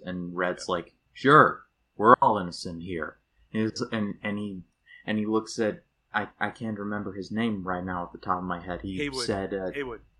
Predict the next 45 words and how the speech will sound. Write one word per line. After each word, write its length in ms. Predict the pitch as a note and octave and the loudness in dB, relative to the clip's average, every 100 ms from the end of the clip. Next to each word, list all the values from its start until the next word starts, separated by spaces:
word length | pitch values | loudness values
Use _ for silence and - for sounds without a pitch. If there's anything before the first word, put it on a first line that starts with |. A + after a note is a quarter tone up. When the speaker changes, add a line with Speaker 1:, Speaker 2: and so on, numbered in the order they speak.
| _ - - - - _ _ _ | _ -20 -20 -20 -20 _ _ _
Speaker 1:
But 200 | - F2 | -12 -6
thank 260 | A2 G#2 - | -4 -4 -4
you. 160 | F2+ D#2 _ _ - | -8 -10 _ _ 2
Looks 180 | A2+ | 4
at 120 | A2 A2 | 4 4
Haywood's 340 | B2 G#2+ G2+ | 4 4 2
like, 220 | G#2 F#2+ | 0 2
"Hey, 240 | C#3+ D#3+ C#3+ | 2 2 2
Haywood, 500 | C#3+ F3 D3 A2+ A2 | 4 4 6 4 6
what 140 | C#3+ | 4
are 60 | D3+ | 4
you 260 | D#3 F3+ | 4 4
in 120 | C#3 | 4
here 160 | A2+ G2+ | 2 -2
for?" 400 | - G2 E2 D#2+ | 0 0 0 -2
And 140 | - G2+ | -6 -6
he's 160 | G2 | -2
like, 240 | G2+ F#2+ - _ _ - - _ _ _ _ _ _ | 0 0 -2 _ _ -20 -20 _ _ _ _ _ _
"I'm 120 | G#2+ | 2
innocent. 720 | C#3 F3+ F3 - C#3+ G#2 E2 - | 6 8 6 6 2 2 -4 -2
The 80 | |
lawyer 400 | A2 C#3+ E3+ D#3 | 4 8 8 8
did 240 | C#3 D#3+ D#3 | 4 4 4
me 200 | D#3 E3 | 2 2
in," 300 | D#3 G2+ E2+ | 2 0 -2
or 140 | - | -4
<laughs> 20 | |
something 480 | - - C3+ B2 A2+ | -4 0 0 0 -2
like 240 | G#2 F#2+ F#2 | -4 -4 -2
that. 340 | G2 D#2+ - - - - - - - - | -2 -2 -10 -20 -20 -20 -20 -20 -14 -8
So 180 | F#2+ E2+ | -8 -2
they, 260 | A#2 A2 - | 0 0 -2
Speaker 2:
Yes. 400 | - - - - _ _ _ | -16 -18 -20 -20 _ _ _
Speaker 1:
there's 320 | - D3 D#3 D3 | 2 6 6 6
a 40 | |
great 300 | B2+ D#3+ E3 | 6 6 6
deal 300 | E3 E3+ D#3+ | 6 8 8
of 120 | B2+ | 4
acceptance 1080 | B2 - - - - C#3+ - - F2+ D#2+ - | -2 -4 -6 -4 2 2 2 -6 -6 -6 -6
of 200 | F2+ E2 | -6 -4
their 180 | F2+ E2+ | -4 -4
situation 1000 | - F2 - F2 E2 E2+ - - D#2 - | -6 -8 -6 -6 -6 -8 -12 -14 -14 -12
and 180 | F2 F2 | -10 -8
just 260 | F2+ - | -8 -8
trying 360 | - G2+ G2 | 0 0 0